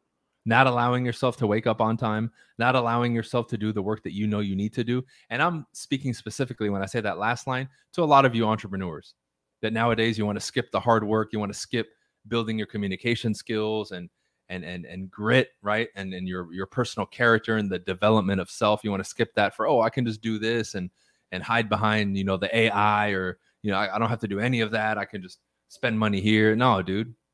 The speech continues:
stop. You're setting an artificial barrier on yourself because you won't confront your own insecurities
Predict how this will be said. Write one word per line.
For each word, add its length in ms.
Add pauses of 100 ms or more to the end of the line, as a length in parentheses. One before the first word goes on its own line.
(160)
stop. 440 (800)
You're 100
setting 340
an 60
artificial 520
barrier 460
on 160
yourself 320
because 340
you 80
won't 200
confront 520
your 140
own 160
insecurities 800